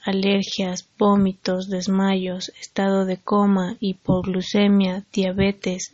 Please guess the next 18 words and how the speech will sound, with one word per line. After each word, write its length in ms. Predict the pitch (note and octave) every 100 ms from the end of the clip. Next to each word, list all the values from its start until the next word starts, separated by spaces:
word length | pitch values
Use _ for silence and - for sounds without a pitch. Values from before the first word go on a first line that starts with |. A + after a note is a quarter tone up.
| B3
depresión 600 | - F#3+ F#3+ F#3 - G3
suicida 720 | F#3+ G3+ - A3 A3 G#3+ A3+ -
y 140 | G#3
psicosis. 920 | G3+ F#3+ - - F#3 F#3 - - - _ - - - - - - - - - - _ -
Recordemos 720 | G#3+ G#3+ - G#3+ A3 A3+ A#3
que 480 | - - G#3+ G3+ G3+ - - _ -
lo 180 | A3 G#3
que 220 | G3+ G3+
quieren 760 | - A#3 A#3+ A#3 A3 A3 A#3+ - _ -
es 400 | F#3 F3+ - -
huir, 360 | A3 A3 A3+ -
por 260 | - G3 F#3
lo 100 | F3+
tanto, 460 | F#3+ F#3+ G3+ G3 - -
si 260 | - G3 F#3 -
tú 200 | F#3+ F#3+
lo 180 | F#3+ G3
analizas, 920 | G3 G3 G3+ G#3+ G#3 G3 F#3+ G#3